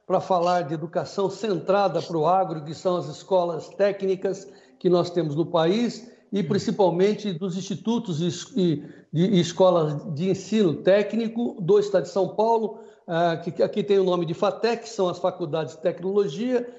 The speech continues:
Speaker 1: e as escolas técnicas, as etecs. E nós vamos, eh, eh, abordar esse assunto porque, devido ao covid, não haverá o vestibular no-, natu-, normal que existe nas seleções,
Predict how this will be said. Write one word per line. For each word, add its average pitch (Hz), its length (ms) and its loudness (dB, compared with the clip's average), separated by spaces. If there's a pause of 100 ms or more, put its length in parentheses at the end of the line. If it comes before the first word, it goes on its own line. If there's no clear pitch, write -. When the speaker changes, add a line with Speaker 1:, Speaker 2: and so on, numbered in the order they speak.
(120)
Speaker 1:
e 190 60 4
as 180 100 4
escolas 196 480 2
técnicas, 139 640 -2 (140)
as 147 180 -4
etecs. 175 640 -2 (420)
E 175 60 0
nós 185 240 4
vamos, 180 500 0
eh, 160 400 0
eh, 151 140 -2
abordar 160 760 2
esse 175 240 2
assunto 240 480 -4
porque, 240 680 2 (220)
devido 156 420 2
ao 175 100 4
covid, 185 600 0 (260)
não 214 160 4
haverá 208 520 2
o 175 200 0
vestibular 160 720 0
no-, 160 180 -8
natu-, 156 360 -6
normal 165 760 0
que 165 80 -6
existe 139 420 -8 (240)
nas 151 200 -4
seleções, 175 760 0